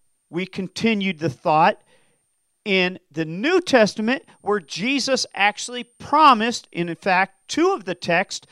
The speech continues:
where Jesus said, "In this present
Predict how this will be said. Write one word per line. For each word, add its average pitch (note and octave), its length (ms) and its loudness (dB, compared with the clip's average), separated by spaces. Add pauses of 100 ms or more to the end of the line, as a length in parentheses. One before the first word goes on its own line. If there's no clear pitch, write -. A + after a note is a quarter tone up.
(180)
where F3+ 200 2
Jesus G#3 520 -2
said, D#3+ 500 -2 (640)
"In C#4+ 540 6 (460)
this C4 640 8 (360)
present B3+ 680 6